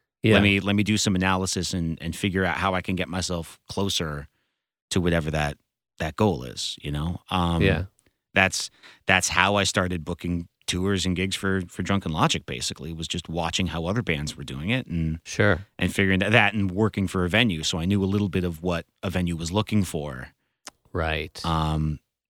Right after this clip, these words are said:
Speaker 2: which, which really helped too. But, um,
Speaker 1: Yeah, it just kinda helps the drive and,
Speaker 2: Yeah.
Speaker 1: and all that.
Speaker 2: Well, and you, and you see other bands, you see what their live shows are like, and you're like,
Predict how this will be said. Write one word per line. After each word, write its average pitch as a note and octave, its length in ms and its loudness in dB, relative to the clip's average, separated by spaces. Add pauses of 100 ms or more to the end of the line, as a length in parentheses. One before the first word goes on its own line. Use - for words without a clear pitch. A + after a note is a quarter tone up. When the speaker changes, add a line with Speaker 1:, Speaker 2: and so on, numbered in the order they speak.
Speaker 2:
which, F#2 220 -2
which F2+ 200 0
really D2+ 180 -4
helped D2 260 -8
too. D#2+ 360 0 (720)
But, F2+ 340 4
um, E2 560 0 (100)
Speaker 1:
Yeah, A#2 100 2
it F#2+ 80 -4
just - 140 -12
kinda F2 140 2
helps E2 240 -2
the F2+ 100 0
drive E2 600 2
and, D#2 320 -4
Speaker 2:
Yeah. G#3+ 320 6
Speaker 1:
and D#2+ 80 0
all D#2+ 140 0
that. E2 280 2
Speaker 2:
Well, D3 80 8
and D3 140 8
you, D3 60 4
and C3+ 120 6
you C3+ 80 6
see C#3 260 6
other C3+ 160 6
bands, A2+ 380 4
you G#2+ 60 2
see A2+ 280 4
what G#2+ 180 0
their A2+ 140 4
live G2+ 240 4
shows F#2 320 2
are G2+ 60 0
like, G2 280 -2
and G2 100 2
you're G2 80 2
like, G2 240 0